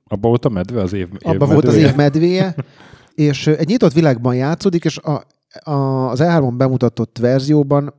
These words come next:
Speaker 2: a küldetések úgy voltak felépítve, hogy el kellett menni egy területre, és ott valami feladatot el kellett végezni.
Speaker 1: Mhm.
Speaker 2: És az, hogy azt, hogy meg tud csinálni,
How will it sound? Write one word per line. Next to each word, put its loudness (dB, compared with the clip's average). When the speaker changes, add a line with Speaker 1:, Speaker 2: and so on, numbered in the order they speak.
Speaker 2:
a -6
küldetések 2
úgy 2
voltak 2
felépítve, 0
hogy -2
el -2
kellett -6
menni -6
egy -10
területre, -2
és -6
ott 0
valami 0
feladatot -2
el -2
kellett -6
végezni. -6
Speaker 1:
Mhm. -6
Speaker 2:
És -8
az, 0
hogy -2
azt, -4
hogy -10
meg -4
tud -6
csinálni, -2